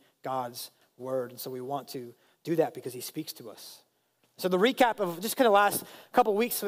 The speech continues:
Pastor Alex did last week, and he did two in one for that.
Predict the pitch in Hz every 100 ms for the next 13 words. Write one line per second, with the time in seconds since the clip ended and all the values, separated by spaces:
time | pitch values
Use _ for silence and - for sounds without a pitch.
0 | - 220 208 185 190 202 196 - 196 196
1 | 190 - 196 196 - 170 175 165 175 175
2 | 147 - 247 226 180 190 190 175 156 160
3 | 156